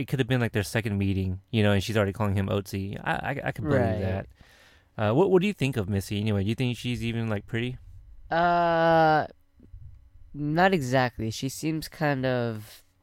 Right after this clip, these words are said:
Speaker 2: terrified.
Speaker 1: What, what do you mean?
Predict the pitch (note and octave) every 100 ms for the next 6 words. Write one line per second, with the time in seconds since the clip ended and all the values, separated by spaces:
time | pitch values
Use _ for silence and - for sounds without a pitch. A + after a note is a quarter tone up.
0 | - - - _ - _ _ _ - _
1 | _ _ _ - C3 A#2 - G2+ G2+ G2+
2 | _ _ _ _ _ _ _ _ _ _
3 | F2 - A#2+ A2 G#2+ G#2+